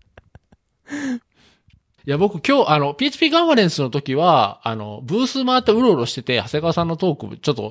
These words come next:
聞けなかったんですけど、終わった後に一階の、あ、ハックスペースみたいなところで、長谷川さんがシーピーユーを見-、見せて、こう、なんかデモみたいなのをしてて、で、それで話を聞かせてもらったんですけど、めちゃめちゃ面白かったですよ。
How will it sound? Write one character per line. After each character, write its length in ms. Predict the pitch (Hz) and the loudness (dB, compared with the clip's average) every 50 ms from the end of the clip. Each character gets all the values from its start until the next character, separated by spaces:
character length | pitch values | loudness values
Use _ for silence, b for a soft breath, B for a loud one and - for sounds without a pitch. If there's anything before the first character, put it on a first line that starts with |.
| - | -8
聞 100 | - - | -6 -2
け 100 | - 151 | 0 0
な 80 | 151 151 | 0 2
か 80 | 131 117 | 0 -2
っ 80 | - | -2
た 80 | - 107 | -4 -10
ん 60 | 104 | -14
で 60 | 104 | -14
す 100 | 98 - | -14 -12
け 80 | - 113 | -10 -8
ど、 320 | 117 131 123 107 104 - _ _ | -4 -4 -4 -4 -4 -8 _ _
終 100 | - 170 | -2 0
わ 80 | 196 226 | 0 0
っ 80 | 226 | 0
た 100 | - 277 | 0 0
後 180 | 294 285 - 220 | 0 2 2 0
に 220 | 165 131 127 135 | 0 0 -2 -6
一 120 | 143 147 _ _ _ - | -10 -12 _ _ _ -4
階 320 | - 214 226 226 226 220 | -2 0 0 2 0 0
の、 720 | 220 220 220 214 214 214 214 214 214 208 208 196 - - - | 0 0 0 2 2 2 4 4 4 2 0 -2 -4 -8 -10
あ、 180 | 117 120 127 | -8 -8 -8
ハ 160 | - - - - | -8 -10 -12 -12
ッ 20 | |
ク 120 | - - | -8 -6
ス 80 | - - | -2 2
ペ 100 | - 190 | 2 2
ー 20 | |
ス 100 | - - | 2 2
み 80 | 110 101 | -2 -6
た 80 | - 92 | -8 -8
い 20 | |
な 60 | 98 | -8
と 120 | - - 98 | -10 -12 -12
こ 80 | 110 | -12
ろ 60 | 117 | -8
で、 360 | 143 190 208 165 - - - b b b b b b b | -2 0 2 2 0 -2 -6 b b b b b b b
長 80 | 131 | -2
谷 20 | 143 147 | 0 0
川 80 | 143 | 2
さ 100 | 147 139 | 2 0
ん 40 | 131 | 0
が 140 | 127 123 120 | 2 0 0
シ 180 | 117 - 139 131 | 0 0 -4 -4
ー 40 | |
ピ 100 | 120 135 | -2 0
ー 60 | 127 120 | 0 2
ユ 260 | 120 110 104 98 92 | 2 0 0 -2 -4
ー 120 | 92 95 | -6 -8
を 60 | 95 | -8
見-、 200 | 113 120 120 120 - _ | -8 -8 -10 -10 -10 _
見 60 | - 107 | -8 -4
せ 160 | - 127 110 | -2 -2 0
て、 180 | - 175 165 | 2 2 2
こ 220 | - - 98 92 113 | 2 2 0 0 -2
う、 20 | 123 | -2
な 80 | 117 | -4
ん 20 | 98 | -4
か 80 | 95 98 | -2 0
デ 100 | 123 135 | 2 2
モ 140 | 127 107 | 2 2
み 100 | 87 85 | -2 -4
た 100 | - 78 | -6 -8
い 60 | 78 82 | -8 -8
な 80 | 85 | -10
の 60 | 90 | -14
を 20 | 90 | -14
し 100 | - - | -10 -8
て 120 | - 90 | -8 -6
て、 320 | - 104 98 90 - - b b b b b b b b b | -2 -2 -2 -2 -4 -8 b b b b b b b b b
で、 100 | 147 139 | 0 2
そ 120 | - 180 | 4 4
れ 100 | 180 185 | 4 4
で 60 | 180 | 4
話 540 | 165 - 156 151 147 - - - 143 135 135 | 2 2 2 2 0 0 0 -2 0 0 0
を 100 | 107 90 | 0 -2
聞 140 | - - - | -4 -8 -10
か 160 | - - 95 | -6 -6 -6
せ 80 | - - | -6 -6
て 60 | 110 | -6
も 100 | 98 92 | -4 -4
ら 60 | 104 | -6
っ 60 | 104 | -6
た 100 | - 101 | -6 -8
ん 40 | 101 | -8
で 60 | 95 98 | -10 -12
す 80 | - | -14
け 100 | - 101 | -12 -12
ど、 120 | 95 95 90 | -12 -12 -12
め 160 | 90 92 98 | -12 -12 -2
ち 100 | - 143 | 0 2
ゃ 60 | 151 | 2
め 80 | 170 170 | 2 4
ち 80 | - | 4
ゃ 40 | 180 | 4
面 120 | 175 175 | 4 4
白 160 | 156 - 170 151 | 4 4 4 2
か 80 | - | 2
っ 40 | - | 0
た 100 | - - | -4 -6
で 40 | - | -16
す 100 | - - | -16 -18
よ。 100 | 110 | -20